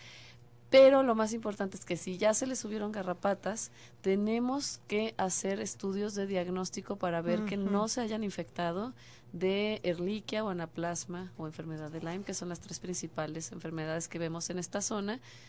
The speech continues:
Speaker 1: que son transmitidas por garrapatas.
Speaker 2: Entonces,
Speaker 1: Babesia es otra.
Speaker 2: mucho cuidado con esto y recuerden, en la clínica veterinaria Señor Dogs,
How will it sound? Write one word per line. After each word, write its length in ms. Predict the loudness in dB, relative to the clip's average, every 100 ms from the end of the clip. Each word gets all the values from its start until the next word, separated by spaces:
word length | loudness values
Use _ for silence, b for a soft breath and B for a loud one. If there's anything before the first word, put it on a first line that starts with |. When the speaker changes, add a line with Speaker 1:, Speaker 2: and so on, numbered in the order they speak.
| b b -12
Speaker 1:
que 120 | -6
son 220 | -2 -2 -2
transmitidas 480 | -2 -4 -4 -8
por 160 | -8 -10
garrapatas. 640 | -8 -10 -10 -12 -12 -20 -20 -14
Speaker 2:
Entonces, 220 | -6 0 4
Speaker 1:
Babesia 260 | 4 2 -2
es 100 | -8
otra. 240 | -12 -16 -20 -20 -20 b b
Speaker 2:
mucho 360 | 8 8 8 6
cuidado 380 | 10 12 12
con 180 | 10 8
esto 500 | 10 8 10 10 10 6 0
y 480 | 4 6 8 6 4
recuerden, 500 | 4 6 8 8 8 4 B B
en 80 | 8
la 80 | 8
clínica 400 | 10 8 10 10
veterinaria 540 | 10 10 8 8 8
Señor 440 | 8 8 8 8 8
Dogs, 460 | 10 10 10 2